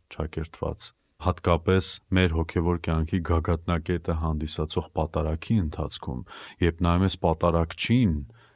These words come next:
սկիհը ձեռքին բռնած, ով հրավիրում է մեզ աղոթակից լինել քերովբեներին և սերովբեներին այդ երեք սրբյան սրբասացության մեջ, երբ տեսնում ես մարդկանց դեմքերը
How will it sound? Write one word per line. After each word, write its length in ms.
սկիհը 440
ձեռքին 540
բռնած, 540
ով 200
հրավիրում 680
է 140
մեզ 340
աղոթակից 800
լինել 340
քերովբեներին 920
և 200
սերովբեներին 960
այդ 220
երեք 320
սրբյան 420
սրբասացության 920
մեջ, 300
երբ 180
տեսնում 400
ես 120
մարդկանց 580
դեմքերը 720